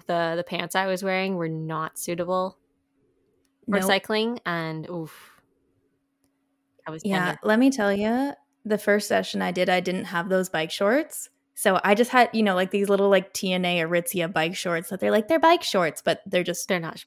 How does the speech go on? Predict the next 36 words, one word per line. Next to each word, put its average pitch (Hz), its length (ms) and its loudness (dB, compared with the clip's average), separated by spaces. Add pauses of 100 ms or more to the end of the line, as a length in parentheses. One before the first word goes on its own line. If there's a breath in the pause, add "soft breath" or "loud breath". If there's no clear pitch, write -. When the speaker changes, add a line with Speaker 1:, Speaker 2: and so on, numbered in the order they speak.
Speaker 2:
you - 100 -6
know, 160 120 -6
like, 165 200 -4
Speaker 1:
No. - 300 -16
<laughs> - 140 -12
Speaker 2:
they're, 180 140 2
like, 160 180 2
Speaker 1:
No. - 40 -12
Speaker 2:
running 165 260 0
shorts, 196 400 2
Speaker 1:
Yeah. 202 60 0
Speaker 2:
basically. 220 500 0 (520 loud breath)
And 220 380 8
I 220 80 10
go 254 220 10
in 247 120 10
and 226 80 8
I'm 220 120 8
like, 220 240 4
"I'm 285 340 2
ready 233 300 4
to 247 80 4
go." 190 500 4
And 208 100 -2
I'm 220 160 4
pretty 226 300 0
sure 214 420 2
I 196 120 0
bruised 185 380 -2
my 185 120 -2
sit - 260 -4
bones 175 320 -4
for, 175 120 -6
like, 170 140 -6
a 156 80 -10
week. 160 360 -10